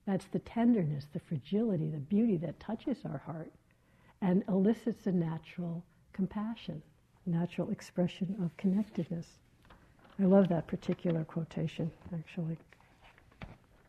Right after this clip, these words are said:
So this is really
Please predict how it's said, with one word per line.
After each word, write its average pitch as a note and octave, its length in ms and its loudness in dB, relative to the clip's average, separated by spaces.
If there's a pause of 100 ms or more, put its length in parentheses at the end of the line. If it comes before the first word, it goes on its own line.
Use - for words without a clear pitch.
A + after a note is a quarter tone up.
(380)
So F#3 340 8 (840)
this B3+ 260 8
is C#4+ 180 8
really G#3+ 480 10